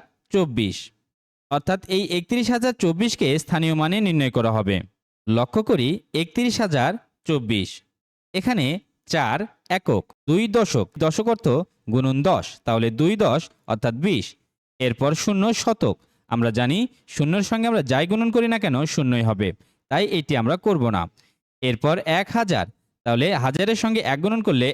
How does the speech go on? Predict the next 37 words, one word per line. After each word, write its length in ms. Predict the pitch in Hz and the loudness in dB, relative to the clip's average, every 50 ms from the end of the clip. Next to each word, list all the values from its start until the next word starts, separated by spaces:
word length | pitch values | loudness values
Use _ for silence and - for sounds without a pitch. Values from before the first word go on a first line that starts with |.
| - 139 131 | 0 -2 -2
এক 60 | - 131 | 0 -2
হাজার 240 | 123 110 147 170 - | -2 0 0 -2 0
এবং 260 | - 147 127 123 123 131 147 - _ _ _ _ - | -2 -2 0 0 0 0 -2 -6 _ _ _ _ -4
তিন 160 | 175 185 202 196 - 214 | -2 -2 -2 -2 0 0
অযুত, 280 | 208 196 170 123 95 - - _ _ _ _ _ - | 0 2 2 0 0 0 -4 _ _ _ _ _ -6
তিনের 240 | 151 156 190 220 202 - | -4 -2 0 0 0 0
সঙ্গে 240 | 247 240 202 143 120 143 156 131 127 | 0 0 2 2 0 0 -2 0 0
দশ 120 | 156 190 180 202 | 0 0 2 0
হাজার 180 | 196 170 175 147 | 0 0 0 0
গুণন 200 | 135 139 131 123 113 | 2 2 0 0 0
করতে 260 | - 113 104 - 117 | 0 -2 0 0 0
হবে, 260 | 110 110 98 98 95 85 - _ _ _ - | 2 2 2 2 0 -2 -4 _ _ _ -4
কেননা 380 | 143 135 120 113 107 110 127 165 220 269 _ _ _ - 135 | -2 0 0 2 2 2 0 0 -2 -4 _ _ _ -4 -2
অযুত 300 | 143 143 156 214 233 247 | -2 0 2 0 2 2
অর্থ 200 | 254 247 - - 170 131 147 - 156 127 143 | 0 0 0 0 0 0 0 0 0 0 0
দশ 140 | 143 135 - 143 | 2 2 2 0
হাজার, 280 | 123 101 101 92 78 - _ _ - | 0 2 0 0 -2 -4 _ _ -4
তাই 220 | - 120 117 117 131 135 - | -2 0 0 0 0 -2 -2
তিন 160 | - 175 185 214 | -2 -2 0 0
অযুত 260 | 226 226 233 254 233 | 0 2 0 0 2
অর্থ 240 | 247 226 226 208 - 226 160 120 127 165 185 - | 2 0 0 0 2 2 4 4 2 0 -2 -2
তিরিশ 280 | 180 160 156 160 151 - | 0 0 2 2 2 2
হাজার। 300 | 135 113 92 98 87 76 - - _ _ _ _ _ - | 0 0 2 0 -4 -4 -4 -10 _ _ _ _ _ -2
তাহলে 200 | 113 113 113 120 | 0 2 2 0
তিরিশ 320 | 127 - 156 156 190 208 185 220 | 0 -2 -2 -2 0 0 0 0
হাজার 260 | 220 208 226 247 220 - 151 | 0 2 2 0 0 0 0
এবং 140 | 139 135 139 151 - | 0 0 0 -2 -2
এক 180 | 143 156 175 - | -2 -2 0 0
হাজার 220 | 214 202 226 240 190 | -2 0 0 0 0
আমাদেরকে 520 | 160 151 143 131 120 123 117 110 - 170 202 - 175 170 | 0 0 0 0 0 0 -2 0 -2 -2 0 0 0 -2
একসঙ্গে 340 | - - 151 127 127 165 196 | 0 0 0 0 2 0 0
পড়তে 340 | 196 - 220 185 - - 147 | 0 0 0 0 2 2 2
হবে 280 | 139 123 107 98 98 85 - _ _ _ _ _ _ - - | 2 2 2 0 -2 -2 -4 _ _ _ _ _ _ -8 -4
এবং 180 | 127 127 127 131 135 - | -2 0 0 0 0 0
এই 120 | 151 165 | -2 0
দুইটি 280 | 160 202 214 208 247 247 | 2 0 0 2 0 0
মিলে 220 | 233 240 233 233 | 0 2 2 2